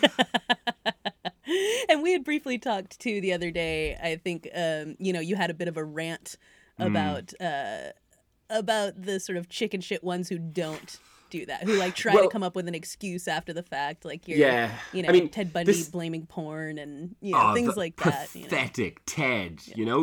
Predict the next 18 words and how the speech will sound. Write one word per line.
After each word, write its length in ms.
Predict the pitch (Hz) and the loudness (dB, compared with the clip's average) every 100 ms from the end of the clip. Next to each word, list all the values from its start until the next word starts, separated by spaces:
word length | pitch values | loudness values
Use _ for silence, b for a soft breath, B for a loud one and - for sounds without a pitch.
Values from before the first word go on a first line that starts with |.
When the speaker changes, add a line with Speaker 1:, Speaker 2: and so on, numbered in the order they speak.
| - | 4
Speaker 2:
literally 360 | 143 175 165 147 | 2 2 2 4
Speaker 1:
Yeah. 40 | 151 | 6
Speaker 2:
hours 340 | 156 180 147 | 10 10 8
before 400 | 123 - 147 139 | 2 0 2 4
you 180 | 127 120 | 4 0
go 300 | 110 120 113 | 2 2 2
to 200 | 101 120 | 0 -4
the 80 | 104 | -2
fucking 340 | 117 - 104 | -4 -2 -4
chair. 420 | - 139 104 78 | -4 -4 -4 -4
Was 120 | 98 180 | -6 -6
it 60 | |
the 60 | - | -6
chair 220 | - 180 | -4 0
he 100 | 180 | 0
had 120 | 170 | 2
or 100 | 131 | 0
injection? 580 | 98 90 78 - 87 78 | 0 -2 -8 -8 -14 -14